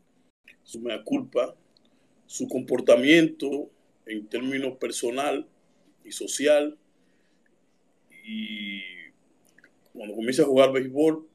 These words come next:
comenzar a poner los números que venía poniendo y su estilo de juego. Entiendo que, que todavía hay vida para rato, para él reivindicarse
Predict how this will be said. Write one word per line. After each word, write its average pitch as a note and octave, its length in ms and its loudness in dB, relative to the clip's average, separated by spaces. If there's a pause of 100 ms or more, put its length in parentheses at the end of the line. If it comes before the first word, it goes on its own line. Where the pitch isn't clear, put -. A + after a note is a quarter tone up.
(120)
comenzar A2+ 400 -2
a C#3+ 80 2
poner C3+ 220 -6
los B2 100 -6
números C#3 360 -4
que C3 100 -4
venía A#2+ 300 -6
poniendo C3+ 640 -6 (520)
y - 60 -18
su - 140 -6
estilo A#2+ 340 -6
de A2+ 60 -2
juego. F#2+ 480 -8 (960)
Entiendo A#2 440 -6
que, F#2 580 -2 (400)
que A2 100 -10
todavía C3+ 720 6
hay C#3 160 -4
vida C3 600 0 (1200)
para A2 220 -4
rato, A#2 460 -4
para G#2+ 340 -6
él A2 200 -8
reivindicarse A2 840 -6